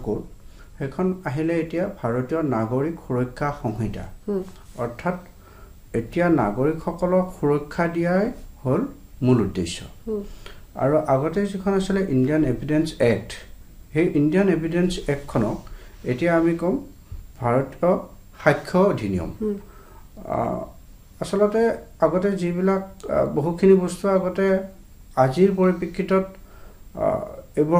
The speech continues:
Speaker 1: সলসালনি কৰিবলগীয়া হৈছে।
Speaker 2: হয়।
Speaker 1: আগৰ ক্ৰাইমৰ প্ৰচিডিউৰটো বেলেগ আছিল, এতিয়া নতুন নতুন ক্ৰাইমৰ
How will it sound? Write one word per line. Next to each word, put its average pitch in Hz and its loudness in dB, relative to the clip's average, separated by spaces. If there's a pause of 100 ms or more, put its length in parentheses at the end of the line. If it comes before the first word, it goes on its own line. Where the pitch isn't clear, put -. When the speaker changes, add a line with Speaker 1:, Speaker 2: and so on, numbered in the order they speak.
(120)
Speaker 1:
সলসালনি 165 2
কৰিবলগীয়া 156 2
হৈছে। 131 0
Speaker 2:
হয়। 220 2
Speaker 1:
আগৰ 139 2
ক্ৰাইমৰ 151 4 (200)
প্ৰচিডিউৰটো 151 -2
বেলেগ 127 2
আছিল, 143 -2
এতিয়া 139 0 (120)
নতুন 156 0
নতুন 160 -2
ক্ৰাইমৰ 143 0